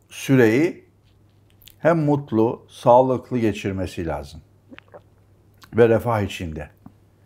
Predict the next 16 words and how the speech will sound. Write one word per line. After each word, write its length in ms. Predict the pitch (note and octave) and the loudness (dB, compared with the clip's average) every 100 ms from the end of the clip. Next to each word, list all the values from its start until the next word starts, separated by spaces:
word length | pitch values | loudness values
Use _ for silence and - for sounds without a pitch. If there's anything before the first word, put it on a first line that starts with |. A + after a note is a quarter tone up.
| _ _ _ _ _ _ _ | _ _ _ _ _ _ _
Tabii 260 | - F#2+ F#2 | -4 -2 2
refahın 440 | G#2+ G2+ A2 B2+ | 0 2 0 0
içinde 400 | A#2 - A2+ C#3 | -4 -6 -2 0
de 120 | E3+ | 0
zenginlik 560 | C#3 A2 A2+ A2+ B2 B2+ | 0 0 0 -2 -2 -2
önemli. 400 | G2+ F2 D#2 D2 | -2 -2 -8 -10
Yani 280 | D#2 D2+ D#2 | -12 -10 -6
zengin 420 | G2 G2 G2+ F#2+ | -4 -2 -2 -2
değilsen 520 | G#2 G#2+ G#2 G2 G2 - _ _ | 0 0 -2 -4 -4 -12 _ _
belli 260 | F#2+ G2 | -6 -4
bir 80 | G2 | -2
refah 460 | F#2+ F2+ F2 F#2 - _ _ - _ A2+ A2 | -2 -2 -4 -6 -8 _ _ -20 _ -20 -12
kullanamıyorsun 800 | C3+ D3 D#3 B2+ F2 D2+ - | -2 0 0 0 -4 -8 -12
yeterince. 540 | E2+ E2+ - D2+ D#2 - _ _ _ _ - _ _ _ _ _ _ _ | -12 -10 -10 -12 -14 -16 _ _ _ _ -20 _ _ _ _ _ _ _
Onun 220 | - E3 | -2 0
için, 320 | F3 D#3+ A#2+ | 0 0 -2